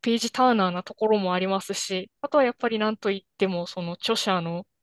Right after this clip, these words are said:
すごく真剣に難しいテーマと、もうがっぷり真っ向から取り組むような、ま-、まだこの著者は千九百九十年生まれなんですけれども、あの、すでに、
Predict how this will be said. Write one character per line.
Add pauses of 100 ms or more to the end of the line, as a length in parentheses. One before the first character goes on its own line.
(100)
す
ご
く
真
剣
に
難
し
い
テ
ー
マ
と、
も
う (100)
が
っ (100)
ぷ
り (120)
真
っ (140)
向
か
ら
取
り
組
む
よ
う
な、 (400)
ま-、
ま
だ
こ
の
著
者
は
千
九
百
九
十
年
生
ま
れ
な
ん
で
す
け
れ
ど
も、 (440)
あ
の、
す
で
に、